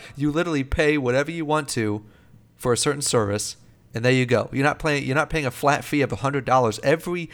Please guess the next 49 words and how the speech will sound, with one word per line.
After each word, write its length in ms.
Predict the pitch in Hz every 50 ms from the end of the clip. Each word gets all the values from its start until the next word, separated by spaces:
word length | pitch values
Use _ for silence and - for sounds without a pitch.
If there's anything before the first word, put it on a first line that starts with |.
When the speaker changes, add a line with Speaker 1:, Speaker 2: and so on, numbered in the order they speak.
| - - - -
Speaker 2:
month 500 | 113 127 165 185 139 113 - - - - - - - - - _ _ -
for 280 | - - 120 110 104
it. 120 | - - - - - -
You're 140 | - 135 156
Speaker 1:
Well, 80 | 185 180
Speaker 2:
paying 340 | 156 151 147 139 131 123 - - - - _ _ _ _
fifteen 520 | - - - 175 151 - - 170 160 147 117
bucks 300 | 107 101 101 101 - -
or 60 | 113
whatever, 320 | 110 107 107 101 - -
and 180 | - - 123 120
then 120 | 127 127
you 120 | 123 123 123
still 220 | - - - 151
get 160 | 139 127 123
all 180 | - 120 117 117
of 60 | 107
the 60 | 110
convenience 420 | - - 120 113 117 110 107 110 -
of 100 | 110 -
life 340 | - 117 110 110 104 - - - -
Speaker 1:
well, 120 | 151 180 180
you 180 | 170 156 196
know 140 | 214 240 226
what? 220 | 196 175 180 190 143
Speaker 2:
and 100 | 117 107
a 20 |
little 140 | 104 107 110
bit 140 | 104 110 113
more. 180 | 113 - - -
Speaker 1:
You 120 | 156 143 139
know, 60 | 135
I'm 140 | - 131 139
glad 260 | 123 143 156 180 170
you 80 | 165 160
brought 220 | 143 151 151 -
that 200 | - 139 120 123 139
up 240 | 143 127 - - 113
because 800 | 113 104 - - - - 160 143 120 107 117 - - - - - _ _ _ _ _ _ _ _ _ _ _ _ _ _ _ _ _ _ _ -
look 160 | 147 175 - 262
at 60 | 233
all 140 | 220 214 190
the 100 | 185 170
different 280 | 180 165 - 170 147
streaming 340 | - - 165 160 156 151 139
services 580 | - - 147 143 135 131 - - 127 117 113 -
there 220 | 120 120 120 -
are. 320 | 110 151 156 120 - - -
Say, 640 | - - - - - 180 196 202 208 208 220 233 202